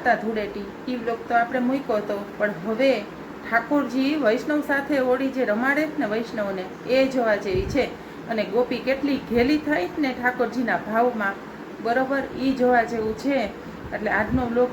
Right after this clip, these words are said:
તમે ચૂકતા નહીં હો, સ્કીપ કર્યા વિના જોજો, તો જ તમને લાવો મળશે કે ઠાકોરજીને એટલો ભાવ છે. અને ગોપી કેવી વૈષ્ણવ,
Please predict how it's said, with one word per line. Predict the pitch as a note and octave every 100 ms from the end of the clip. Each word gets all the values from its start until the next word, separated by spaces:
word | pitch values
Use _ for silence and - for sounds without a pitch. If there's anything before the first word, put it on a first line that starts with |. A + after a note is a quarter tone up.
| -
તમે | A3+
ચૂકતા | A3 B3 A#3+ - A3
નહીં | G#3 B3 A3+ G#3
હો, | C4+
સ્કીપ | - - C4+ -
કર્યા | A#3+ A3 G#3
વિના | G#3+ G3
જોજો, | F#3 G#3+ A3 B3+
તો | A#3+ A#3+
જ | A#3+ -
તમને | G#3 G3+ F3+
લાવો | G3 A#3 C4
મળશે | C4 C4 - B3+ C4+ C4+ - - - -
કે | A#3+ A3+ A3 G#3 G#3
ઠાકોરજીને | A#3 C4 C4 C4+ C4 B3
એટલો | A3 - C4+ - A3
ભાવ | A3 A#3+ C4+
છે. | C4+ D4
અને | B3+ A#3 G#3+
ગોપી | G3+ B3 B3+
કેવી | A#3 B3+ C4+
વૈષ્ણવ, | G#3+ A3 A#3 A#3+ A#3